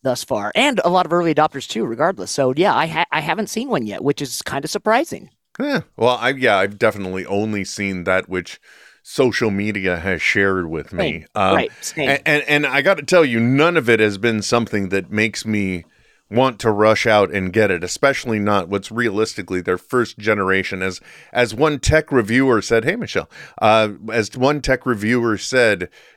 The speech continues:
Speaker 2: you know, the, one thing you have to remember is this is going to be the worst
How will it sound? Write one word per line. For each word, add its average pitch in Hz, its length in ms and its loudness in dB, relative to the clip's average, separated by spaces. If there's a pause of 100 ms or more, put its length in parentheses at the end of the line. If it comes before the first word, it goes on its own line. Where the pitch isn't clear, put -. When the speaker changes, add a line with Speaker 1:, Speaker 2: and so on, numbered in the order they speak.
Speaker 2:
you 117 80 -2
know, 110 320 2
the, 107 480 -20
one 135 220 -2
thing 143 180 -2
you 120 80 -2
have 123 200 0
to 110 100 -6
remember 110 360 0
is 95 200 -4
this 139 240 -2
is 139 100 -8
going 123 240 -2
to 120 60 -2
be 110 240 -2
the 98 220 -2
worst 117 520 -2